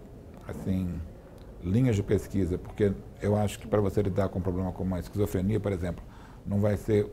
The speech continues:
um trabalho de uma pessoa num laboratório que vai resolver. Então, você tem que ter o trabalho de laboratório,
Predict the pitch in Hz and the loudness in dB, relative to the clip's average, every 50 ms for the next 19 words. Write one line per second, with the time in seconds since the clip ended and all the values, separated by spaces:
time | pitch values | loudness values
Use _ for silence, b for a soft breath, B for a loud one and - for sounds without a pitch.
0 | - - 104 107 101 - 104 107 101 90 104 101 104 98 92 90 92 101 107 127 | -4 -4 -2 -2 0 2 2 2 4 4 2 2 2 0 -2 -2 0 0 0 0
1 | 117 - 113 101 - - 113 104 104 104 104 95 95 98 95 90 - 101 101 107 | 0 0 0 0 2 2 2 2 4 4 4 4 4 2 2 2 2 2 2 2
2 | 104 - - 104 107 104 107 117 104 92 98 98 92 - - 101 90 98 98 - | 2 0 2 2 2 2 2 2 2 4 2 2 2 0 -2 -2 -2 -2 0 0
3 | 101 98 - - 101 95 - 98 95 98 98 98 87 98 101 104 98 98 98 95 | -2 -2 0 0 0 0 0 0 2 2 2 2 4 4 4 4 4 4 4 4
4 | 87 82 - 113 113 117 120 113 110 | 2 2 4 4 6 6 6 4 2